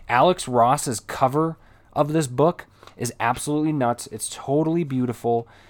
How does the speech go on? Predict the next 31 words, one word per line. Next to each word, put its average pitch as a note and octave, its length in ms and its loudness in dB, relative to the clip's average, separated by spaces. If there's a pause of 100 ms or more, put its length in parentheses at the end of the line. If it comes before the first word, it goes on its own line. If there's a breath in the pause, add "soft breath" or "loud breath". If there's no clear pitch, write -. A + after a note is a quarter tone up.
and A#2 140 -2
there's C3 120 0
some B2 180 -2
great B2+ 240 0
variant A#2+ 400 -2
covers B2 320 -4
too, B2 320 -2
one, A2 420 -4
specifically A#2+ 540 -6
one A2 200 -2
by G2+ 120 -2
Chris - 300 -10
Anka. G#2 580 -6 (640 soft breath)
Uh, G2 400 2
but, G#2 400 0 (280)
uh, G#2 220 0
this C3 220 -2
is D3 80 -4
by A#2+ 220 2
Al B2+ 220 4
Ewing, C3 360 0
and A#2+ 100 0
then A#2+ 220 0
it's C3 160 -4
a C3 80 0
guest F3 320 4
artist D3 320 2
today G#2+ 260 -2
for A2 300 -2
Germain B2+ 640 0
Garcia, C3+ 680 2